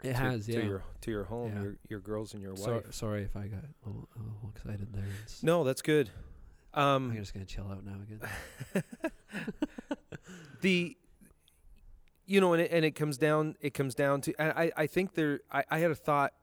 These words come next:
Speaker 2: where I, I'm, I'm more conscious of this now, th-, I think, than I've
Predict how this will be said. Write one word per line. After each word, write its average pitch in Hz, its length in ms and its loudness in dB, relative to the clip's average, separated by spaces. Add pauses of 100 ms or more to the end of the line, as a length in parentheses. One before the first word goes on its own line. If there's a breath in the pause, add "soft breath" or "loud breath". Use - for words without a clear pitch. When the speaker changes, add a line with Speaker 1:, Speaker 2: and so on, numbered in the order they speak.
(100)
Speaker 2:
where 123 460 4 (1200 soft breath)
I, - 80 0 (100)
I'm, 139 340 -2 (200)
I'm 147 160 4
more 170 200 4
conscious 143 480 0
of 113 140 -2
this 123 240 0
now, 117 280 2
th-, 110 140 -12
I 117 80 -4
think, 117 220 -4
than 107 140 0
I've 101 240 -4